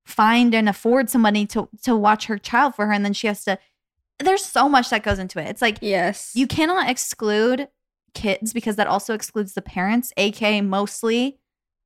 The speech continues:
Speaker 1: and I'm not trying to be sexist, it's just the statistics, that's mostly moms. So then you're also excluding moms.
Speaker 2: And,
Speaker 1: And that's
Speaker 2: yeah.
Speaker 1: rude A F.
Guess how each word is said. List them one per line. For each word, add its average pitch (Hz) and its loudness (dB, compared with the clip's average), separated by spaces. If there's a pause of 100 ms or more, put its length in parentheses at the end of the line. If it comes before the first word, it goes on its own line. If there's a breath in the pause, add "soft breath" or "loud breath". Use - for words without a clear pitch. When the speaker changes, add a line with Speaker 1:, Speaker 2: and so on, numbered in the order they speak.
(180)
Speaker 1:
and 190 -2
I'm 185 0
not 196 -2
trying 220 -2
to 202 0
be 185 -2
sexist, - -6
it's 165 -10
just - -8
the 151 -6
statistics, - -12
that's - -10
mostly 202 -2
moms. - -6
So - -2
then 226 4
you're 214 0
also 226 0
excluding 196 -4
moms. - -2 (680)
Speaker 2:
And, 214 0
Speaker 1:
And 196 2
that's 185 4
Speaker 2:
yeah. - -16
Speaker 1:
rude 247 0
A 175 0
F. - -4